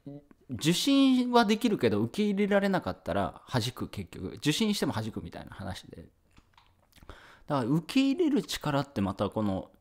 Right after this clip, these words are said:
ちょっと、一つフレームが高いやつなんじゃないですかね。うん。でも多くの人は受信もできないんだよね。<laughs> あれなんですけど、受信ができるようになったとしても、それをどう受け取る、受け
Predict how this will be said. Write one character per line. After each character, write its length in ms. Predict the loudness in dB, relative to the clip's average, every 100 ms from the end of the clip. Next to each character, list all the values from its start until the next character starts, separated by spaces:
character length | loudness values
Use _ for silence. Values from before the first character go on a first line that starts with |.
| -6
ち 80 | -6
ょ 20 |
っ 20 |
と、 360 | -2 -4 -4 -10 _ _ _ _ _ _ _ _
一 240 | -10 -8
つ 120 | -8 -6
フ 140 | 2
レ 120 | 4
ー 20 |
ム 140 | 4 4
が 180 | 2 2
高 260 | 0 0
い 80 | 0
や 80 | -2
つ 120 | -6
な 80 | -10
ん 40 |
じ 60 | -10
ゃ 20 |
な 60 | -16
い 0 |
で 40 |
す 60 | -16
か 80 | -16
ね。 140 | -18 -20 _ _ _ _ _ _ _ _ _
う 40 | -6
ん。 400 | -4 -4 -8 -2
で 120 | 2
も 140 | 4
多 80 | 4
く 100 | 4
の 60 | 2
人 100 | 2
は 60 |
受 120 | 0 0
信 180 | 2
も 80 | 4
で 100 | 4
き 80 | 4
な 80 | 2
い 60 |
ん 20 | 0
だ 60 |
よ 60 | -2
ね。 120 | -4 -2 -4 -4 -8 -8
<laughs> 500 | -16 -20 -20 -20 _
あ 100 | -2
れ 60 | 0
な 140 | 0
ん 80 | -2
で 80 | -8
す 80 |
け 80 | -12
ど、 300 | -8 -6 -8 -12 -18 -6
受 160 | 2 2
信 200 | 4 2
が 100 | 4
で 120 | 4
き 100 | 4
る 60 | 4
よ 60 |
う 40 | 4
に 60 |
な 80 | 2
っ 80 | 0
た 100 | -4
と 100 | -4
し 100 | -4
て 80 | -4
も、 100 | -2
そ 100 | 0
れ 80 | 2
を 40 |
ど 240 | 4 4
う 40 | 4
受 140 | 0
け 60 | -2
取 180 | -2 -2
る、 60 | -2
受 360 | 0 2
け 60 | 0